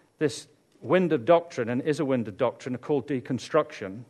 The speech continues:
came about. It's not the only reason, but one of the reasons it came in. People kicked against being told what to believe and what to do from the main leaders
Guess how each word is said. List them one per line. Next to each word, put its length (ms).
came 240
about. 340
It's 120
not 100
the 100
only 220
reason, 360
but 100
one 200
of 60
the 80
reasons 420
it 100
came 220
in. 80
People 320
kicked 380
against 400
being 180
told 380
what 160
to 100
believe 380
and 100
what 180
to 80
do 240
from 200
the 60
main 300
leaders 540